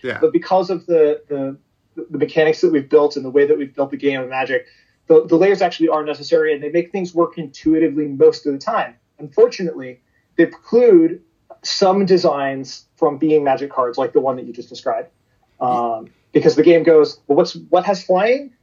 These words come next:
Speaker 2: And it doesn't see things that are gonna gain flying later on from other effects.
Speaker 1: Yeah, so that, so here's a, here's another, I'm, I'm just pointing out some areas, uh,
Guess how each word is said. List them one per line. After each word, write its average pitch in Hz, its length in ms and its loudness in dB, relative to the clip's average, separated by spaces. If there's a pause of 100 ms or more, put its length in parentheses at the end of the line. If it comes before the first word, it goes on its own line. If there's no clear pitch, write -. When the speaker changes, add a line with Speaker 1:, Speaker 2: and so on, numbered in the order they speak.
(360)
Speaker 2:
And 160 100 0
it 156 80 0
doesn't 180 240 0
see 180 200 0
things 170 200 -6
that 165 80 0
are 156 60 2
gonna 151 180 0
gain 147 300 -4
flying 135 400 -4
later 127 240 -4
on 127 140 -2
from 104 140 -10
other 117 220 -2
effects. - 440 -12
Speaker 1:
Yeah, 185 120 0
so 208 120 -4
that, 285 280 0
so 185 100 -2
here's 190 380 -2
a, 262 80 -2
here's 226 240 0
another, 226 280 0
I'm, 196 200 -2
I'm 226 80 0
just 220 160 -6
pointing 214 220 0
out 180 80 0
some 180 80 -6
areas, 185 320 2
uh, 180 140 -12